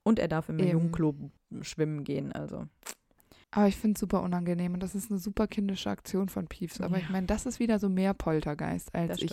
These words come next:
Speaker 1: stimmt.
Speaker 2: äh, jongliere mit, ähm, Fackeln über den Köpfen der Schüler.
Speaker 1: Oder ich stranguliere einen Schüler.
Speaker 2: <laughs> Ja, genau. Also dann lieber sowas. Und es kommt ja auch keiner zu Schaden.
Speaker 1: Und einer seiner Geniestreiche ist ja auch, dass er die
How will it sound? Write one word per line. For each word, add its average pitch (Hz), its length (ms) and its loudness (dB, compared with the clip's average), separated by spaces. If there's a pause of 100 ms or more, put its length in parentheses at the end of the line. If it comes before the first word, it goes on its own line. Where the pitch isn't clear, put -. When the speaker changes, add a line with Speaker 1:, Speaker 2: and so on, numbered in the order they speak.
Speaker 1:
stimmt. - 120 -10
Speaker 2:
äh, 165 180 0
jongliere 165 460 0
mit, 165 380 -4
ähm, 175 380 -4
Fackeln 190 460 -2
über 156 160 -4
den 156 160 -6
Köpfen - 300 -8
der 175 100 -4
Schüler. 156 280 -2
Speaker 1:
Oder 185 160 6
ich 185 100 -2
stranguliere 190 840 6
einen 170 160 0
Schüler. 190 460 0 (340)
Speaker 2:
<laughs> - 20 4
Ja, 208 280 8
genau. 196 520 4
Also 190 160 2
dann 220 160 10
lieber 214 320 6
sowas. 180 540 -4 (280)
Und 202 160 2
es - 180 0
kommt 202 220 4
ja 196 80 10
auch - 80 2
keiner 190 300 2
zu 170 100 0
Schaden. 160 560 0
Speaker 1:
Und - 140 -2
einer 226 200 8
seiner 226 220 4
Geniestreiche 214 1000 4
ist 202 200 -4
ja 208 160 -4
auch, 202 260 0
dass 196 180 -4
er - 80 0
die 185 160 -4